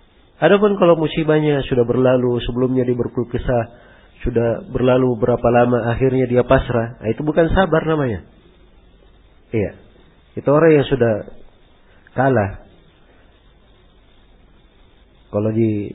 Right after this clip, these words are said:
apa namanya, peperangan, dia adalah orang yang sudah kalah. Tapi kesabaran adalah siapa yang bersabar di awal kali ujian dan cobaan.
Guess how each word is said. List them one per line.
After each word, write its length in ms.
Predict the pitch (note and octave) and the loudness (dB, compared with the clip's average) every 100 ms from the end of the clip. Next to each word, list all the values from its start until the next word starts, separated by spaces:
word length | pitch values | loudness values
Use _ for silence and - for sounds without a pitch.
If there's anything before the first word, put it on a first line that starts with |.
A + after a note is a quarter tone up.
| - | -14
apa 200 | G#2+ B2 | -6 -2
namanya, 400 | A#2 A2 A2+ C#3+ | 0 0 0 -2
peperangan, 540 | A#2 - A2+ A2 C3 A3+ - - - - _ _ _ _ _ _ _ _ _ - _ _ - | -4 -2 0 2 2 0 -4 -14 -14 -14 _ _ _ _ _ _ _ _ _ -20 _ _ -6
dia 200 | A2 C3 F3+ G#3+ - _ _ _ _ _ _ _ _ - | 0 2 0 -2 -16 _ _ _ _ _ _ _ _ -8
adalah 280 | A#2 A#2 B2 | -2 -2 0
orang 220 | B2+ C3+ A#2+ | 2 2 4
yang 240 | A#2+ F3+ B3+ - _ _ - | 2 0 -4 -16 _ _ -4
sudah 160 | A2+ G#2 | -2 -2
kalah. 320 | G#2+ F2+ D2+ - _ _ _ _ _ _ _ _ _ _ _ _ _ _ _ _ _ _ _ _ _ _ - | -2 -6 -8 -20 _ _ _ _ _ _ _ _ _ _ _ _ _ _ _ _ _ _ _ _ _ _ -8
Tapi 400 | A2+ D#3 G#3+ - | -2 0 0 -4
kesabaran 600 | - D#3 E3+ G3 A3+ A#3+ | 2 4 6 6 4 2
adalah 400 | D3 C#3+ F3+ G#3+ | 2 4 4 2
siapa 280 | - D#3 D#3+ | 2 4 6
yang 120 | D#3+ | 4
bersabar 520 | C#3+ B2+ F#3+ G3+ G#3+ C3+ | 4 2 4 4 2 4
di 120 | D3 | 4
awal 280 | D3+ D3 D3 | 6 4 4
kali 200 | G3 A#3 | 2 4
ujian 400 | F3+ C#3+ B2+ A#2 | 2 4 4 4
dan 160 | G#2 G2 | 0 -2
cobaan. 440 | G2+ F2+ D#2 | -6 -8 -12